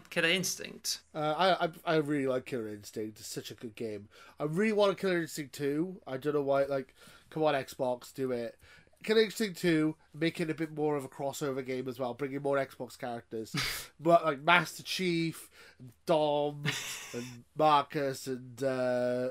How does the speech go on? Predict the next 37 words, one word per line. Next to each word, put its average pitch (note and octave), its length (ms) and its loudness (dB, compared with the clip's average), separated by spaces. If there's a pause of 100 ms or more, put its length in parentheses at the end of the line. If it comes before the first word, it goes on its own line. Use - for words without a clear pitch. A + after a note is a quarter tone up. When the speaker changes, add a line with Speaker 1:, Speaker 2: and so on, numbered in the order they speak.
(180)
Speaker 2:
and C#3 100 -6
then, C#3 160 2
uh, C3+ 120 4 (400)
Captain D#3 320 -4
Price D#3+ 420 2
when D3 60 -6
we C#3+ 80 -6
get C3+ 140 -2
Activision. C3+ 800 -2 (540)
Crash - 280 0
Bandicoot. C#3 760 2 (120)
Speaker 1:
<laughs> - 140 -20
Speaker 2:
Let's D#3+ 160 -10
just F3 160 -6
get G3 140 6
'em F3 100 4
all D#3 240 10
in C#3+ 140 2
there. C3 320 2
Killer D#3+ 320 4
Instinct D3 400 -6
Two. B2+ 380 -4 (220)
Do D3+ 180 -2
it. B2 240 -2 (500)
Make E3 180 4
it F3 60 2
happen. D3 500 2 (260)
<laughs> - 180 2
Speaker 1:
But F#3 180 4
that G3 240 12
would F#3 180 6
not F#3 300 6
be F3 100 2
called E3+ 460 2
Killer E3 200 6
Instinct, - 760 0
though. D#3+ 280 -8